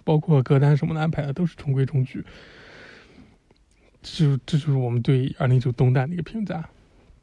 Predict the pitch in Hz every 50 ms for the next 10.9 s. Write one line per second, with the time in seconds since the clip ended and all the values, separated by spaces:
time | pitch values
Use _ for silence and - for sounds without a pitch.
0 | _ _ _ _ - - - - 196 175 - 208 196 165 175 180 - - 151 139
1 | 180 185 180 143 143 127 117 120 127 139 135 - 151 156 156 156 135 120 - -
2 | 143 - 147 131 - - 147 127 - - - - 160 160 - - - - 175 -
3 | - - - - - - - - - 160 160 151 - 170 151 143 143 - 170 151
4 | 135 120 - - - 170 135 120 117 120 120 - - - - - - - - -
5 | - - - - - - - - 147 147 175 196 170 143 127 - 127 117 113 120
6 | 123 117 117 120 127 135 131 - - - - - - - - - - - - -
7 | 120 120 120 117 113 135 - 151 - - - - - - 156 - - 123 117 117
8 | 135 127 123 127 143 151 156 - 98 - - 90 - - - - - - - -
9 | - - - - 151 123 117 120 117 117 - 131 123 131 135 127 - 135 120 -
10 | 135 127 165 180 165 - 180 180 185 170 - - 175 - - - -